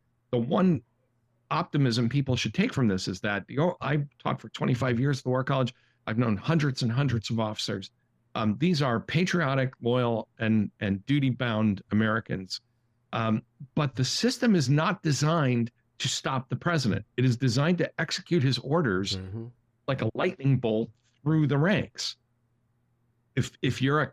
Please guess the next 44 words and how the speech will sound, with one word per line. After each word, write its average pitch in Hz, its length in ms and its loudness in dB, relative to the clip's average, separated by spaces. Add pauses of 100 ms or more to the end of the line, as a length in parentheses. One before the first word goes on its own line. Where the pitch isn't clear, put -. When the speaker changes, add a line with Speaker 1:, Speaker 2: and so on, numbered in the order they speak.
(160)
Speaker 1:
if - 200 -4
you're 139 180 0
a 123 160 0
captain 170 400 -2
of 170 80 4
the 156 140 4
Army 170 460 4 (360)
and 117 120 0
a 117 40 2
major 160 380 4
gives 139 240 0
you 143 140 4
an 127 80 4
order 185 420 2 (300)
because 120 320 0
a, 113 160 -2 (120)
a - 60 -6
colonel 170 440 2
gave 131 240 2
him 180 220 2
an 190 60 4
order, 170 420 2 (720)
because 123 200 0
a 110 40 0
general 156 560 0 (260)
gave 110 200 0
her 220 260 2
an 202 80 4
order, 175 460 2 (640)
you 214 240 4
assume 202 420 2
that 139 180 0
these 170 420 2 (520)
all 165 200 2
came 170 320 0
down 139 340 0
from 147 200 2
the 127 60 2
commander-in-chief, 131 960 0 (480)
you 127 120 2
know, 107 100 2
through 156 500 2
the, 160 340 2
um, 135 440 2